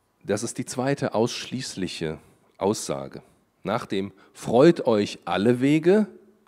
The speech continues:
ohne Ausnahme, in dem Herrn“, kommt jetzt hier, „Sorgt euch um nichts“. Das lässt nicht viel Raum, ne? Nichts ist nichts.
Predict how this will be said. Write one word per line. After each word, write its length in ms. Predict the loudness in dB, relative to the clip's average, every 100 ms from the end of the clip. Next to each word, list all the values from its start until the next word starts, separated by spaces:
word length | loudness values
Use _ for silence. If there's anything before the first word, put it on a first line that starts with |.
| _
ohne 280 | -2 0 0
Ausnahme, 720 | -2 -4 -2 -2 0 0 -2 -6 _ _ _ -10
in 140 | -4
dem 140 | -2
Herrn“, 360 | -2 -2 -2 -6 -10 _ _ _ _ _ _ _
kommt 260 | -2 -2 0
jetzt 160 | -2
hier, 300 | 0 2 2 0 -14 _ _
„Sorgt 420 | 6 6 6 6
euch 360 | 8 8 6 2
um 280 | 4 4 -2 -14 _ _ _ _ _ _ _ _ -6
nichts“. 420 | -6 -6 -14 -16 _ _ _ _ _ _ _ _ _ _ _ _ _ _ _ _ _ _ _ _ -18
Das 240 | -18 -6
lässt 320 | -6 -4 -8
nicht 220 | -8 -8
viel 200 | -4 -2
Raum, 380 | 0 0 0 -6
ne? 160 | -10 -12 _ _ _ _ _ _ _ _
Nichts 340 | -10 -8 -10 -14
ist 180 | -10 -4
nichts. 500 | -4 -4 -14 -14